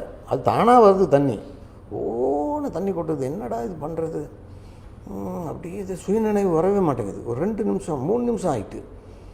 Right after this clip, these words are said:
எல்லாரும் அப்செட், என் கூட வந்தவனுங்க எல்லாம்.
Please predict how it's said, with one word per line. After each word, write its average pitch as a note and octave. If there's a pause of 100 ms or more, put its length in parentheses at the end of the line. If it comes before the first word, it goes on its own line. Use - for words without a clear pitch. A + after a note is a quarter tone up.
(240)
எல்லாரும் G#3+
அப்செட், C#3 (840)
என் C3
கூட E3
வந்தவனுங்க C#3
எல்லாம். A#2+